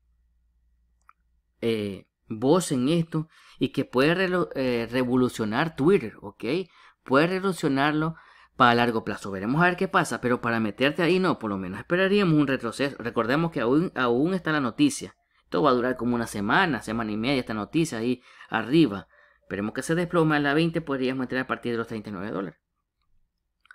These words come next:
O a las cincuenta, a partir de los treinta y seis dólares. Una noticia, o imagínate que Elon Musk dice, "No, ya no, la vendo", y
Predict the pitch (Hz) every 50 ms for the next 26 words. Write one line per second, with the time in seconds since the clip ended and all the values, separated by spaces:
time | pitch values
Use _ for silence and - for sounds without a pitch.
0 | - _ - 113 123 127 135 - - 190 175 - 180 185 160 - 151 - _ _
1 | _ _ _ _ _ _ _ _ _ _ 117 117 - 127 117 - - 123 123 120
2 | 120 - 120 117 113 110 110 107 - - 104 104 104 101 - - - 165 190 185
3 | 180 170 170 240 247 - - - - 151 175 175 165 160 175 202 226 220 - 254
4 | - 202 175 175 185 180 165 165 170 160 160 165 190 226 294 339 - 202 143 -
5 | - - - _ _ _ - 185 190 196 190 214 214 165 - - - _ _ _
6 | _ _ _ _ _ _ _ _ _ - 135 147 156 175 202 220 220 196 175 147
7 | 131 120 120